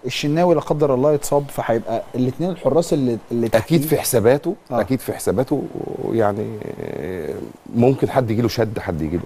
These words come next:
Speaker 2: له لا قدر
Speaker 1: آه.
Speaker 2: الله كورونا، إيه، م-، ممكن
Speaker 1: أيوة.
Speaker 2: وارده تحصل.
Speaker 1: آه. آه.
Speaker 2: ان هو هيبقى الاساسي محمد صبحي ومعاه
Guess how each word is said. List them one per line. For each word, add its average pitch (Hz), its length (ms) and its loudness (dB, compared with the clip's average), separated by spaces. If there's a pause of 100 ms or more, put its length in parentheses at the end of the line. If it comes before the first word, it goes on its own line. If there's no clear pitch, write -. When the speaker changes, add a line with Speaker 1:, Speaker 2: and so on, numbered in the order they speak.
Speaker 2:
له 76 60 -2
لا 71 100 0
قدر 110 320 4
Speaker 1:
آه. - 20 2
Speaker 2:
الله 87 360 2 (640)
كورونا، 98 340 4 (100)
إيه، 110 120 2
م-، 87 460 0
ممكن 120 200 2
Speaker 1:
أيوة. 135 160 4
Speaker 2:
وارده 143 300 4
تحصل. 117 300 0
Speaker 1:
آه. - 40 -4 (420)
آه. 92 160 -12
Speaker 2:
ان 101 140 0
هو 117 240 6
هيبقى 131 580 4
الاساسي 131 540 0
محمد 117 340 0
صبحي - 400 -4
ومعاه 127 840 -2